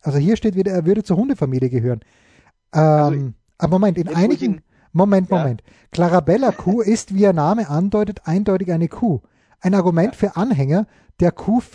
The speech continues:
Speaker 1: äh, der Goofy-Kuh-Theorie.
Speaker 2: Also ich kann ja nur eins noch mal ganz kurz sagen. Ich, ich schaue jetzt hier gerade Bildersuche.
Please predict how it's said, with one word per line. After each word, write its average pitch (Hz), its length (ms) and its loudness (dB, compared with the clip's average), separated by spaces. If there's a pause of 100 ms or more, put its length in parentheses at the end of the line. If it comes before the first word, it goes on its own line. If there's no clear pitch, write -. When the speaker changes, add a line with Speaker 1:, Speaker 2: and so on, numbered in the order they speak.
(140)
Speaker 1:
äh, 175 260 2
der 165 120 2
Goofy-Kuh-Theorie. 139 1080 -4 (2000)
Speaker 2:
Also 127 220 -16
ich 151 200 -14
kann 156 180 -10
ja 151 60 -10
nur 143 220 -12
eins 143 500 -16
noch 127 160 -18
mal 127 180 -10
ganz 120 220 -12
kurz 107 200 -12
sagen. 95 240 -12
Ich, - 220 -20
ich 123 140 -18
schaue 147 200 -6
jetzt 156 120 -14
hier 151 140 -10
gerade 127 300 -10 (220)
Bildersuche. 151 720 -8